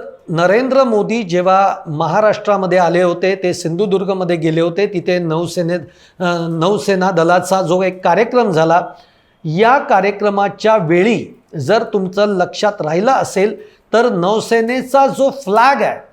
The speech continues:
या फ्लॅगवर आता ती राजमुद्रा तेव्हापासून आपल्याला बघायला मिळतेय. म्हणजेच काय, याचा एक प्रचार महाराष्ट्रामध्ये भाजप करणार आहे,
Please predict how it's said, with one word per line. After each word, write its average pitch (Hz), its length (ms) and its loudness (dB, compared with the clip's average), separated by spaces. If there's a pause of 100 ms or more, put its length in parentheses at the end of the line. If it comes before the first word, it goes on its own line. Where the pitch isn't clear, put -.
(440)
या 214 180 4
फ्लॅगवर 208 800 0 (440)
आता 175 320 0
ती 226 240 -6
राजमुद्रा 180 840 0
तेव्हापासून 190 760 -2
आपल्याला 175 340 0
बघायला 202 480 0
मिळतेय. 139 420 -6 (600)
म्हणजेच 254 600 0
काय, 175 300 0 (280)
याचा 202 640 2 (100)
एक 214 260 -2
प्रचार 190 440 2 (440)
महाराष्ट्रामध्ये 190 1000 0
भाजप 151 600 -4
करणार 180 500 -2
आहे, 220 140 2